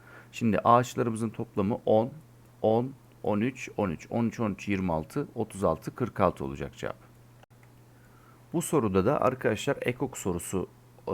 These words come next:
olduğunu şuradan anlıyorsunuz. Şimdi elimizde otuz iki santim ve kırk sekiz santim uzunluklarında bir levha var. Kırk sekiz, otuz iki. Bunlardan böyle yan yana gelecek, üst üste gelecek ve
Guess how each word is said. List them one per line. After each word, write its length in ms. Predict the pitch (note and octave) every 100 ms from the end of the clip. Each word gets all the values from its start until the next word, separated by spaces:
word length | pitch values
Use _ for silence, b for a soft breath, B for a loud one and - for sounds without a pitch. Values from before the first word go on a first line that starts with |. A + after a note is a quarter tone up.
| F#2
olduğunu 680 | F2 - F#2 F2 F#2 F#2
şuradan 340 | F#2+ G#2+ G2+ E2+
anlıyorsunuz. 680 | D2+ D2 D2+ F2 B2+ - - B B B B
Şimdi 360 | - A#2 G#2+ G2+ - b b b b - -
elimizde 500 | A2 A#2 B2+ B2 C3
otuz 380 | - A2+ - A#2+
iki 140 | B2+
santim 460 | D#3+ C#3+ G#2+ - F#2+
ve 60 | F#2
kırk 220 | A2 G#2
sekiz 260 | B2+ A#2+
santim 480 | - - G#2+ F#2+ D#2 - - - - - - - - - -
uzunluklarında 920 | G#2 F#2+ G2 F#2 - F2 E2+ F2+ D#3 - - - -
bir 300 | C3 - A#2+
levha 400 | A#2+ A2+ A#2+ D2+
var. 200 | E2+ - - - - - - - - - - - - - - - - - - - -
Kırk 220 | - A2
sekiz, 420 | - G2+ - D3 -
otuz 320 | - - F#2+
iki. 260 | F2 - - - B B B
Bunlardan 500 | C3 C#3+ D3 C#3+ D3
böyle 180 | C#3+ A2+
yan 180 | F#2 B2
yana 280 | B2 G2 D#2+
gelecek, 380 | D2 D2 F#2 -
üst 220 | - -
üste 220 | A2+ - D#2
gelecek 380 | D2 E2 B2+
ve 80 | B2+